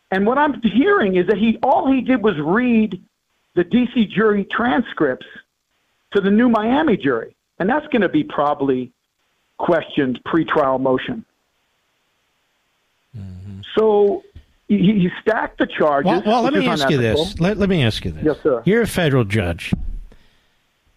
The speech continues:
Speaker 1: No,
Speaker 2: You
Speaker 1: I'm
Speaker 2: know
Speaker 1: a
Speaker 2: this attorney,
Speaker 1: co-,
Speaker 2: I mean, but I'm saying, let's put ourselves in her shoes. You're a federal
Speaker 1: Okay.
Speaker 2: judge, and you know this attorney-client privilege issue is an issue, a big issue.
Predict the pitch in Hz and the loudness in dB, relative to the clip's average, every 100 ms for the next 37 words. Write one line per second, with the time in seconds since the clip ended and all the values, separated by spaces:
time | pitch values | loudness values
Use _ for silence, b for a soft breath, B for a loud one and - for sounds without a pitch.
0 | - 160 151 170 165 147 156 - 202 214 | -4 0 0 2 0 0 -2 -2 -2 -2
1 | - - 151 170 165 151 151 151 175 139 | -6 -2 0 2 4 2 2 0 0 0
2 | 104 135 - - 131 127 139 117 113 101 | 2 0 0 0 0 2 0 0 2 2
3 | 120 101 - 90 - B B B B B | 2 0 0 -2 -4 B B B B B
4 | - 165 226 - 185 185 170 127 104 107 | 0 2 2 0 0 0 0 2 2 0
5 | - - _ _ - 147 160 190 208 - | -2 -10 _ _ 0 4 4 4 2 0
6 | 170 - 175 160 - 151 135 - 151 135 | -2 0 0 0 0 2 0 0 0 2
7 | 131 101 113 - 117 117 156 185 - - | 2 2 0 2 2 2 2 0 -4 -12
8 | - _ _ - 135 202 170 87 - | -18 _ _ -2 0 2 0 -2 -6